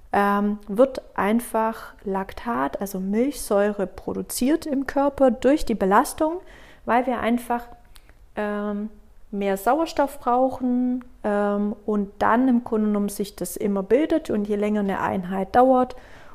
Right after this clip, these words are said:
oder auch wir sozusagen, je anstrengender das ist, können wir irgendwann mal, kann der Körper dieses Laktat, diese Milchsäure nicht mehr perfekt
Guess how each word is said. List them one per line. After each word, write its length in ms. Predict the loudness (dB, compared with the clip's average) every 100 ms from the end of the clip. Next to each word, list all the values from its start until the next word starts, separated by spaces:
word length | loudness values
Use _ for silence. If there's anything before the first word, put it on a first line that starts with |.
| -6
oder 320 | 2 4 4
auch 180 | 2 0 -6
wir 280 | -4 -2 -2
sozusagen, 680 | -6 -8 -8 -6 -6 -4
je 140 | -4 -2
anstrengender 840 | 0 0 -2 -6 -2 0 0 -2
das 120 | -2
ist, 380 | 0 0 0 -14 -18 -20 -20 -4
können 360 | 0 2 2
wir 260 | 2 0 0
irgendwann 520 | 0 0 -2 0 0
mal, 260 | 0 0 -2
kann 300 | -6 -8 -6
der 80 | -6
Körper 360 | -2 -2 0
dieses 520 | -4 -6 -8 -10 -10 -14 -18 -6
Laktat, 720 | -4 -4 -8 -10 0 0 0
diese 180 | -4 -4
Milchsäure 720 | 0 2 0 -2 0 0 0
nicht 260 | 0 -2 0
mehr 140 | -2
perfekt 880 | -2 -4 -6 -4 0 0 -2 -16